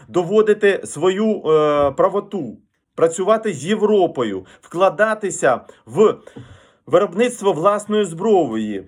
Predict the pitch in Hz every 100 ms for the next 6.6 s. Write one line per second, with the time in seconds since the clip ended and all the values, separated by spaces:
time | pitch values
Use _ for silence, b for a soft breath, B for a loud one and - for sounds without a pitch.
0 | - 175 160 156 175 170 226 220 220 208
1 | 196 147 202 214 226 226 202 208 202 196
2 | 175 135 123 107 104 143 220 233 226 220
3 | 220 214 202 208 220 214 - 208 196 226
4 | 214 196 120 113 85 - _ _ - 226
5 | 220 202 185 170 - 104 101 208 220 214
6 | 220 214 220 - 160